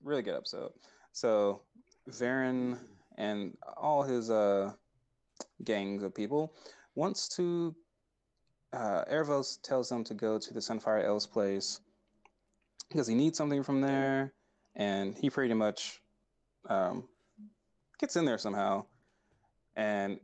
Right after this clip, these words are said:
Erebos takes over the body of somebody, and he gets, like, that staff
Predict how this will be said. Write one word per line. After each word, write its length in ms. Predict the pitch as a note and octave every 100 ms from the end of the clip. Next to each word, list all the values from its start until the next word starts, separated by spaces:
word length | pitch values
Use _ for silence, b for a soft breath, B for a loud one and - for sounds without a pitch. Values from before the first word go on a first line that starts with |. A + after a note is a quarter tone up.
| -
Erebos 920 | A#2 A#2 B2+ A#2+ A#2+ C3+ C#3 C3+ - -
takes 320 | - C#3+ -
over 200 | D#3+ D3+
the 100 | D3+
body 420 | B2+ C#3 F#3 F3
of 100 | B2
somebody, 1000 | - A2+ A2 A2 A2+ A#2 C3+ D3+ D#3+ D3
and 160 | - A#2
he 160 | A#2+ A2
gets, 360 | A#2+ B2 -
like, 140 | B2+ A#2
that 220 | B2 -
staff 760 | - - A#2+ A#2 A#2 A2+ -